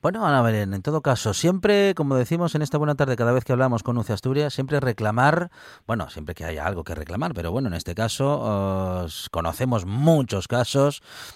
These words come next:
de clientes que, bueno, pues que se sorprenden con esa subida del seguro.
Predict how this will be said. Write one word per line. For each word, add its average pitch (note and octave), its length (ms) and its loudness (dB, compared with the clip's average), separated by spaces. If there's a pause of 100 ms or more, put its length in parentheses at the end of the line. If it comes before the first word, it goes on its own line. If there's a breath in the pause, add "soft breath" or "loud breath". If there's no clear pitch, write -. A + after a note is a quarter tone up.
de F#2 1000 -4
clientes C3 1000 0
que, F#2 520 -2
bueno, D#2 600 -8
pues E2 360 -4
que E2 280 -8
se D#2+ 200 -8
sorprenden F#2+ 680 -2
con F2+ 200 -6
esa G2 280 -4
subida G2 460 -4
del G#2 240 -4
seguro. A#2 500 0